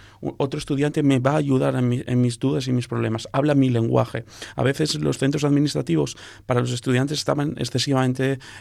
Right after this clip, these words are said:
eh, lejos o había un distanciamiento entre el personal de administración y servicios y el estudiante. Para estas cuestiones, eh, básicas de funcionamiento es fundamental el, el papel de la delegación. Y yo creo que cuando el estudiante va conociendo la delegación, yo creo que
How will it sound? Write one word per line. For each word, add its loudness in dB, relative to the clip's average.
eh, 2
lejos 2
o 0
había 4
un 2
distanciamiento -2
entre 0
el -2
personal -2
de 0
administración 0
y -2
servicios -4
y -4
el 0
estudiante. -2
Para -6
estas -10
cuestiones, -4
eh, -2
básicas -4
de -2
funcionamiento -2
es -6
fundamental -2
el, -4
el -4
papel -6
de -2
la -4
delegación. -6
Y -8
yo 0
creo 0
que -2
cuando 0
el 0
estudiante -4
va -4
conociendo -2
la -2
delegación, -2
yo -4
creo -6
que -4